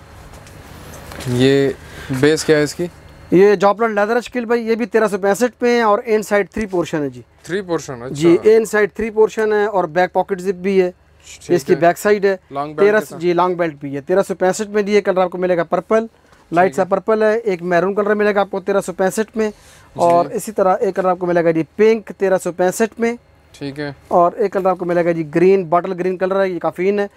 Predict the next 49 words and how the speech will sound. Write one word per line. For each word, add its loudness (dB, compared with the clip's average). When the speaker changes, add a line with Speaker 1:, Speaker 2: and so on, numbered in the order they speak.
Speaker 1:
हम्म। -10
Speaker 2:
रेड 2
के -4
साथ -8
कंट्रास्ट 0
है, -2
तेरह -2
सौ -8
पैंसठ, -2
चार 2
कलर -4
का -6
सेट -4
है -2
और 0
फ़ोर्टी -8
पीस -4
का -2
कार्टन -4
है। -18
Speaker 1:
ठीक -4
है -4
जी, -10
मुनासिब -4
रेट -2
है -4
जी। -6
नेक्स्ट -2
दिखाएं -2
जी, -4
नेक्स्ट -4
क्या 2
दिखा 0
रहे -4
हैं -8
जी? -8
Speaker 2:
ये 6
भी 4
इनसाइड 4
जी 4
थ्री 2
पोर्शन 2
है, 0
तेरह 2
सौ -4
पैंसठ 0
इसका -2
रेट 2
है। -2